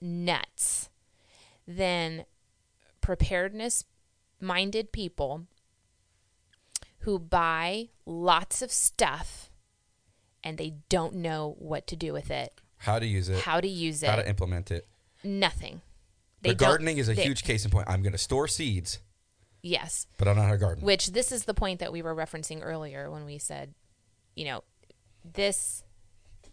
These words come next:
Speaker 1: having a bunch of seeds in your freezer, that's great.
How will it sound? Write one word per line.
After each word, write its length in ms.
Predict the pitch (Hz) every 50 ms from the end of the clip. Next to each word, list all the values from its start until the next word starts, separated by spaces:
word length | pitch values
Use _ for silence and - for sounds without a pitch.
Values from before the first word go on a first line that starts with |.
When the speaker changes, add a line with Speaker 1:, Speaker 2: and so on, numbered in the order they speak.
| - - - - -
Speaker 1:
having 340 | - - 202 208 226 233 240
a 60 | 233
bunch 220 | 220 208 214 208 -
of 60 | 196
seeds 480 | - - 208 196 180 170 170 - - - -
in 120 | 175 170
your 120 | 160 160
freezer, 460 | 160 - - 170 156 - 135 135 143 147 -
that's 260 | - 269 320 - -
great. 500 | 220 196 202 226 285 349 320 - - -